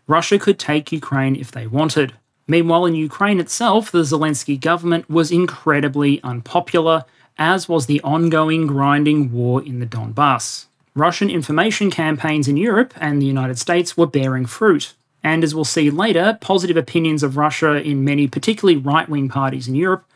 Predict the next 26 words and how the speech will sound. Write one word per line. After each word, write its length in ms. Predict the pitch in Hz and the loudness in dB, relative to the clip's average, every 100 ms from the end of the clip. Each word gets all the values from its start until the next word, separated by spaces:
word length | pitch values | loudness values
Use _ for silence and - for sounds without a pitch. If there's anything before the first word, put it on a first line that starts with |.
| _ - | _ -2
were 100 | 165 | -2
quite 320 | - 120 117 | -2 -8 -6
high. 500 | - 165 151 123 - _ _ | 0 2 2 -2 -10 _ _
And 160 | 147 147 | -4 -2
as 220 | 202 208 | 0 -2
for 80 | 190 | -2
the 100 | 170 | -2
chances 640 | - 180 196 196 202 185 | -2 -2 -2 2 2 2
of 100 | 147 | -2
Ukraine 520 | 139 135 160 165 165 | -6 -2 0 0 0
joining 420 | 147 147 143 135 135 | -2 -2 -2 0 0
nato 420 | 165 175 160 151 | 0 0 0 0
at 80 | 147 | 0
any 240 | 208 214 | 2 4
point 340 | - 165 156 127 | 2 -2 -2 -2
in 60 | |
the 120 | 139 135 | -2 0
near 120 | 127 | -2
future, 400 | - 170 - 175 | 0 0 2 0
well, 220 | 165 165 | 2 2
those 340 | 151 185 233 - | 2 2 2 0
sat 380 | 170 170 160 175 | -2 -2 -2 -4
between 420 | 170 - 156 156 | -4 -4 -2 -2
zero 500 | 127 139 131 127 143 | 0 0 0 0 -2
and 300 | 139 123 127 | -4 -8 -2
none. 420 | 156 147 135 | 2 0 -2